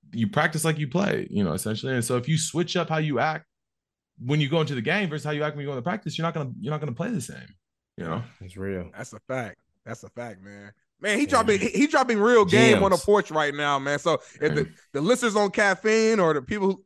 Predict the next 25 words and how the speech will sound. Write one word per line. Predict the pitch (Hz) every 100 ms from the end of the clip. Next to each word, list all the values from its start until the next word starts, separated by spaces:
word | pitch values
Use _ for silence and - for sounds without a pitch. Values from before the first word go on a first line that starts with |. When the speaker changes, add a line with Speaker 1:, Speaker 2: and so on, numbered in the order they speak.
| -
Speaker 3:
tuning | 208 196
in | 190 190 185
through | 175 147 -
Apple, | 180 185 - 180 180 175 -
Spotify, | 180 175 165 - 165 160
whatever | 143 190 202
you | 190
listen | 190 185 175 175
in, | 180 160
make | 180
sure | 185
you | 196
taking | 180 185 160
down | 156 151 147
notes | 151 135
'cause | - 135 113 _ _
our | 127
guy | 156 160 151
Chase | 165 151
is | 131
dr-, | 113 131 120
dropping | 147 143
some | 127 120
real | 143 135
gems. | 123 139 123